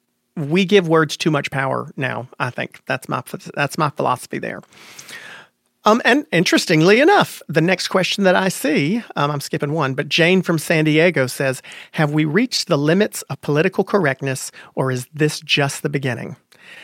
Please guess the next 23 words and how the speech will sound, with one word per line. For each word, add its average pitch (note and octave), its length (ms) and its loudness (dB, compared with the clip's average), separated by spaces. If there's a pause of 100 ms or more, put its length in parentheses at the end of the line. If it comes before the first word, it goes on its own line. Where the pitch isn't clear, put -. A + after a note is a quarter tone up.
(220)
Jane, F#3 540 4 (760)
I F3+ 300 0
hope D3 300 0
to E3 100 -2
God C3+ 340 0
we've B2+ 240 -2
reached - 280 -6
it. - 140 -10 (160)
<laughs> - 80 -4 (520)
Um, D3+ 300 2 (380)
you D#3+ 120 0
know, C#3 340 2
I D3 100 2
talked D#3 300 0
a D3+ 40 2
little D3+ 200 2
bit C#3+ 220 0
last C#3 340 0
week, D#3 400 -2
um, C3+ 380 -4
with C3+ 400 -4 (160)
John C#3 260 0
Iadarola C3+ 640 0